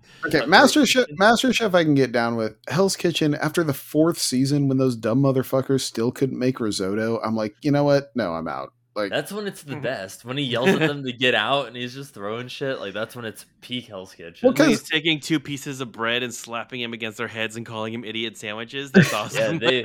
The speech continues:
Speaker 3: <laughs>
Speaker 2: they've, they've toned him down. 'Cause that's, like, early Hell's Kitchen where people, like, would walk up and be like, "Where's the food?" And he's like, "Dude, fuck outta here," and, like,
Speaker 3: <laughs>
Speaker 2: throw shit at the customers and stuff. That was great.
Speaker 1: I, uh,
Speaker 3: Oh, man.
Speaker 1: yeah, 'cause a-,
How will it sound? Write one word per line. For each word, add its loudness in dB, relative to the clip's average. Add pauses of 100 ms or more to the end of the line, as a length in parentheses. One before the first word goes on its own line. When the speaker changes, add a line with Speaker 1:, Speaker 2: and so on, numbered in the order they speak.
Speaker 3:
<laughs> -10
Speaker 2:
they've, 6
they've 6
toned 2
him -2
down. -2
'Cause -2
that's, 0
like, -6
early 0
Hell's -8
Kitchen -6
where -4
people, -4
like, 0
would -8
walk -4
up -4
and -10
be -2
like, -2
"Where's -2
the -6
food?" 0
And -4
he's -8
like, -8
"Dude, -12
fuck -4
outta 4
here," 2
and, 0
like, 4
Speaker 3:
<laughs> -4
Speaker 2:
throw 4
shit 4
at -4
the 2
customers -2
and -12
stuff. -4
That -2
was -12
great. -10 (760)
Speaker 1:
I, 4
uh, 6
Speaker 3:
Oh, -14
man. -20 (720)
Speaker 1:
yeah, 2 (320)
'cause 0 (260)
a-, 2